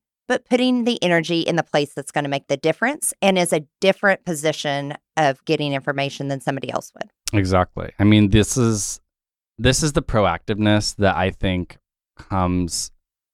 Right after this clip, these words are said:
Speaker 2: sometimes not naturally to folks. I think that something happens when we're in high school or just we're, we're first looking for jobs, maybe it's in college, that you get this idea of how this process is supposed to go.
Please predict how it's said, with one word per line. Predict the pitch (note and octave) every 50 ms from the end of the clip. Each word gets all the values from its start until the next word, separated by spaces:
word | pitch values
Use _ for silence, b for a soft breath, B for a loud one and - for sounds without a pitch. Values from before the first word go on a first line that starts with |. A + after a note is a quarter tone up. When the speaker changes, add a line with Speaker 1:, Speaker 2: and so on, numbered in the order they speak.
| _ _ -
Speaker 2:
sometimes | - G#2 A2 A#2+ D#3+ D#3+ D3+ - -
not | G#2 G#2+ G#2
naturally | E2 D#2+ G2 A2+ - - G2 D#2 C#2+
to | -
folks. | - - D2+ - - _ - - - - - - _ _ _ - - -
I | - -
think | - - G3+ G3+
that | - B3+ -
something | - - D3+ C#3 - E3 D#3 D3 C3+ B2 - _ _ _ _ _
happens | - - - A2+ A2 - - B2+ A#2 A2+ G#2 -
when | G#2+ G2 G2 F#2+ F#2+ F#2+ F#2+
we're | F#2 F#2+ F#2+ F2
in | F2 F2
high | E2+ - - F#2
school | F2+ - - - G2+ G2 F#2+ F#2+ F#2+ F#2 F2+ F2+
or | F2
just | D#2+ - F#2+ F2+ - - - -
we're, | G2 F#2+ F#2 F2+ E2+ E2+ E2+ E2 E2 _ _ -
we're | G2+ G2 F2+
first | - - - A2 A2+ A#2 A2 - -
looking | G#2+ G2 - A#2 G#2
for | F#2 - - G2
jobs, | F2+ - - F2+ F2 F2 F2+ F2+ F2+ F2+ F2 -
maybe | G2 F#2+ F2+ E2+ F#2
it's | F2+ F2 - -
in | - F2+
college, | - - - E2 E2 D#2+ D#2+ D#2+ D#2+ - - -
that | - E2 D#2 D#2+ D#2 - _ _ _ _ _ _ _ _ _ _ _ _ _ _ -
you | A#2 A2 A#2+ B2+ C3+ C#3 C#3+ C3+
get | B2 - B2 C3 C#3 -
this | - F3+ E3+ -
idea | A#2+ G#2+ G#2 G2+ F#2 F2 - F#2+ F#2+ G2 G2 G2
of | F#2 F#2 F2+ -
how | - - F#2 F2+ F2 F2 F2 F2 F2+ F2+ F2+ F2
this | F2 F2+ F2 -
process | - - - F2 E2+ E2+ - - G2+ F#2 - -
is | F2+ -
supposed | - F2+ - - F2+ F#2 F2+ - -
to | - G2
go. | F2 - E2+ D#2+ D#2+ D#2 D2+ C#2 D2 E2 -